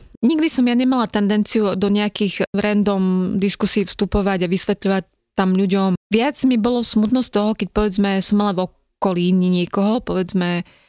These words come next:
v rodine alebo medzi kamarátmi, ktorým presne akože hovorili niečo v zmysle, že no tak, e, mali sa tí Ukrajinci dohodnúť, hej, napríklad, že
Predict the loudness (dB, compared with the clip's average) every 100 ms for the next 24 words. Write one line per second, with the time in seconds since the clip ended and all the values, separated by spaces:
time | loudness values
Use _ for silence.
0 | _ -4 0 2 2 0 0 0 0 0
1 | 0 -2 0 0 -2 -2 0 0 -2 -2
2 | -2 0 0 -2 -2 -2 0 -2 -2 -4
3 | -2 -2 -4 -8 _ -4 -2 0 0 0
4 | -2 _ -4 -2 -2 0 0 0 0 0
5 | 0 -2 -6 -20 _ _ _ -4 -2 -6
6 | -4 -2 0 0 0 0 -2 -2 -2 0
7 | -2 0 0 0 -2 -6 -4 -4 -4 -6
8 | -8 -6 -6